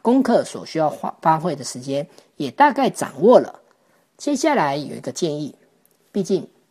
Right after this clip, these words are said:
刚才强调一件事情：写功课的还是孩子，写功课的还是孩子，那我这时候是不是可以让孩子自己来决定，他是要先写数学，还是要先写国语，还是要先写英文？在这边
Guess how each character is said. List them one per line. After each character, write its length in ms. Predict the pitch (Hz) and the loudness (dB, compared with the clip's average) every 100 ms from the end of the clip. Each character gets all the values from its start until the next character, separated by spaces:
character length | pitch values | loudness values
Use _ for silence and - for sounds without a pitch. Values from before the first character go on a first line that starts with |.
| _ | _
刚 180 | 170 | -4
才 160 | 175 123 | -4 -4
强 300 | 117 - 117 | -6 -10 -2
调 160 | 165 139 | 0 0
一 60 | |
件 160 | 131 131 | -2 -10
事 100 | - | -10
情： 180 | - - - _ _ _ | -16 -18 -20 _ _ _
写 240 | - - | -6 -6
功 200 | - 202 | 2 2
课 140 | 208 202 | 4 0
的 80 | - | -2
还 380 | - - - 139 | -14 -16 -10 -8
是 100 | - | -6
孩 200 | - 107 | -8 -12
子， 160 | - _ _ _ _ _ _ _ | -16 _ _ _ _ _ _ _
写 200 | - - 120 | -4 -2 0
功 180 | 233 262 | 2 2
课 140 | 254 | 0
的 60 | 156 | -4
还 280 | - 104 | -10 -12
是 140 | 117 - | -10 -12
孩 180 | - - | -12 -16
子， 180 | - - _ _ _ | -18 -20 _ _ _
那 120 | - 208 | -2 0
我 120 | 160 | 0
这 240 | - 349 | 2 2
时 140 | - 190 | 4 4
候 100 | 190 | 2
是 140 | - | 0
不 80 | 180 | -10
是 100 | 185 | -8
可 140 | - | -8
以 80 | 123 | -6
让 200 | 170 165 | -4 -4
孩 240 | 139 120 135 | -6 -6 -6
子 160 | 123 | -6
自 200 | 117 262 | -8 -8
己 160 | 185 101 | -6 -6
来 160 | 107 | -6
决 200 | 120 117 | -6 -8
定， 200 | 117 160 123 _ _ _ | -6 -6 -8 _ _ _
他 180 | - 196 | 0 0
是 220 | 190 - | 0 0
要 180 | 185 170 | 2 2
先 220 | - 170 | 0 -6
写 180 | 175 - | -8 -12
数 180 | - - | -8 -4
学， 340 | 226 147 147 202 _ _ _ _ | -2 0 0 -2 _ _ _ _
还 160 | - 143 | -10 -8
是 160 | - | -2
要 100 | 170 | -2
先 180 | - 170 | -2 -6
写 220 | 160 - _ | -6 -12 _
国 220 | 127 143 | -2 0
语， 160 | 196 - - _ _ | 0 -2 -20 _ _
还 160 | - | -12
是 100 | 107 | -4
要 80 | 147 | -4
先 220 | 127 135 | -2 -6
写 120 | - - | -8 -12
英 200 | - 139 | -8 -6
文？ 140 | 113 92 _ _ _ _ _ _ _ _ _ _ _ _ _ | -6 -8 _ _ _ _ _ _ _ _ _ _ _ _ _
在 120 | - | -2
这 120 | 175 165 | 0 2
边 340 | 165 165 190 | 2 2 -4